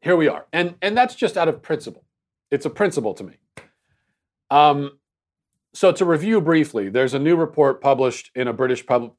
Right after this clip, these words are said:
uh, publication, um, because no American magazine or no American outlet would go near it. Uh, the report is written by a respected Martin Luther King biographer by the name of David Garrow.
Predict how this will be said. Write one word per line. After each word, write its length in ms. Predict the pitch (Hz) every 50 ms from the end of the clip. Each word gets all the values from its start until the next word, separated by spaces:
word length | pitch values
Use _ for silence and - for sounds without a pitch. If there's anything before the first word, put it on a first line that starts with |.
| _ -
uh, 100 | 110 113
publication, 720 | 98 - 117 110 117 113 123 113 110 104 - 107 113 117 - -
um, 440 | 113 113 110 107 107 110 113 117 - _ _ _ _ _ _ _ _ - 117
because 340 | 110 120 - 135 127 113 110
no 360 | 120 123 131 127 107 - _ _ 127
American 500 | 120 127 131 120 113 127 120 113 110 104
magazine 460 | 117 117 113 110 104 113 120 120 113
or 80 | 107 104
no 200 | 107 117 120 117
American 360 | 113 117 117 117 113 120 113
outlet 320 | 110 110 117 113 113 104
would 140 | 107 107 98
go 100 | 113 104
near 260 | 101 127 156 156 127
it. 200 | 120 110 - _ _ _ _ _ _ _ _ _ _ _ _ _ -
Uh, 240 | 127 127 131 131 127
the 100 | 131 135
report 540 | 139 127 - - - 185 180 175 175 175 147
is 140 | 135 117
written 260 | 120 160 165 147 147 139
by 460 | 127 139 135 131 127 127 123 123 123 - _ _ _ - _ -
a 320 | 127 127 127 127 127 131 127
respected 920 | 117 127 127 - - - - 180 175 175 - - 156 143 139 123 127 123 - _ _ _ _ _ _ _ _ _ _ _ _ _ _ - - - -
Martin 280 | - 139 165 175 156 156
Luther 160 | 147 147 143
King 200 | - 147 143 127
biographer 680 | 123 123 120 127 135 135 123 127 113 - - 104 95
by 100 | 92 104
the 60 | 107 107
name 180 | 113 113 113
of 140 | 110 101 92
David 320 | 127 120 120 113 104 95
Garrow. 420 | 95 117 117 113 107 101 92 90